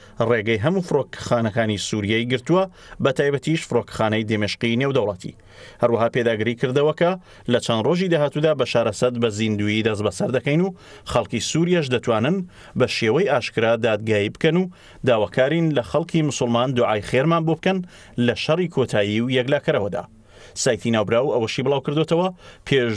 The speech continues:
دوو ڕۆژ سپای ئازادی سووریا هەوڵێکی هەڵاتنی بە شارە سەد و خێزانەکەیان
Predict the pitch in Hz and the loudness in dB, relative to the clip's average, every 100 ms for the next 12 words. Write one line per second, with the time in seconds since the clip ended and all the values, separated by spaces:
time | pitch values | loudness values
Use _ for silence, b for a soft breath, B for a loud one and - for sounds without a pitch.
0 | 110 190 196 175 - - 139 113 113 110 | 0 2 2 0 -2 -2 0 2 2 0
1 | - - 143 160 190 185 B B - 147 | -2 -2 0 2 0 -2 B B -2 0
2 | 180 190 160 156 139 117 107 117 113 - | 2 0 0 0 2 0 0 0 0 0
3 | 113 110 - 175 135 107 113 107 104 95 | 0 0 0 0 0 -2 0 0 -2 0
4 | 135 175 | 0 0